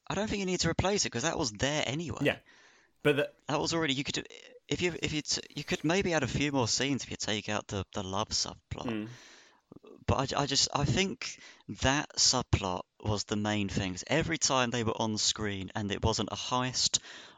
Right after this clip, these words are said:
Speaker 1: or a, a chase scene, it just wasn't very interesting. The film just stopped dead. And,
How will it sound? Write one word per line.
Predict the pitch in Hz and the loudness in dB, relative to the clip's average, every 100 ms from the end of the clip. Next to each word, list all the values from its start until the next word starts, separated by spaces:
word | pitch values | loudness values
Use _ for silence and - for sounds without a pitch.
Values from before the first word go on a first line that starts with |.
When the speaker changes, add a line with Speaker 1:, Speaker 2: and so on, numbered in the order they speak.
| _ | _
Speaker 1:
or | 127 117 110 107 104 - - | 2 4 4 4 2 0 -6
a, | 107 - - | -8 -6 -4
a | 107 | 2
chase | - 120 101 | 4 4 2
scene, | - - - - 87 - - - - _ _ - | 0 0 -4 -14 -14 -18 -20 -20 -20 _ _ -2
it | 117 | 2
just | - 120 | 4 4
wasn't | 117 117 110 | 4 4 2
very | - 117 104 | -2 -2 0
interesting. | 113 104 98 - - 98 | -2 -2 -4 -4 -4 -4
The | 95 | -2
film | 98 127 117 107 | 0 2 0 0
just | 101 - - - | 0 -2 -2 2
stopped | - - - - 113 - 92 - | 6 8 8 4 0 0 -6 -2
dead. | 113 95 - - - - - - - - - _ _ _ _ _ _ _ - 110 | -2 -2 -6 -10 -16 -16 -14 -14 -16 -18 -20 _ _ _ _ _ _ _ -12 -4
And, | 101 95 92 | -2 -2 -2